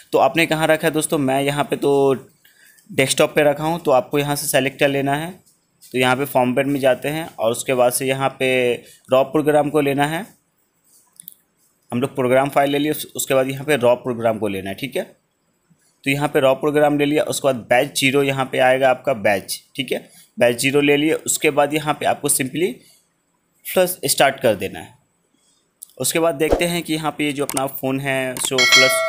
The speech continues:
हो रहा है या नहीं। तो यहाँ पे आप देख सकते हैं दोस्तों, ये फ्लशिंग स्टार्ट हो चुका अपना, यानी हम लोग क्यू फिल से कर रहे थे तो हम लोगों का एरर आ रहा था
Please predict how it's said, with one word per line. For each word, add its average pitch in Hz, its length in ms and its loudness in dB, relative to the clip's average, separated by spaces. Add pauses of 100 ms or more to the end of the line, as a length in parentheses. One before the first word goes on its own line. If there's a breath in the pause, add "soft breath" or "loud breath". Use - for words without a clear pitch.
हो 135 100 0
रहा 131 100 2
है 110 60 -2
या 98 100 -4
नहीं। 92 160 -14 (1200 soft breath)
तो 151 60 -2
यहाँ 151 180 -4
पे 180 160 0
आप 127 180 0
देख 156 220 -6
सकते 170 240 -6
हैं 156 40 -12
दोस्तों, 160 280 -4
ये 160 140 -2
फ्लशिंग 160 500 -2 (100)
स्टार्ट 131 320 0 (280)
हो 135 100 2
चुका 104 240 -4
अपना, 87 320 -8 (360 loud breath)
यानी 147 720 2
हम 131 160 -4
लोग 143 160 -2
क्यू 151 120 0
फिल 170 200 -2
से 175 140 -2
कर 170 180 2
रहे 170 120 0
थे 170 140 -4
तो 165 200 0
हम 165 160 0
लोगों 160 240 0
का - 220 2
एरर 139 260 4
आ 147 80 6
रहा 147 140 4
था 175 140 2